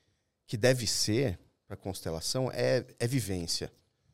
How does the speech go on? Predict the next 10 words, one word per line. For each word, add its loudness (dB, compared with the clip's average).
São -2
os -2
módulos 4
vivenciais, 4
é -2
se -2
expor 2
ao 4
aprendizado 0
com, -2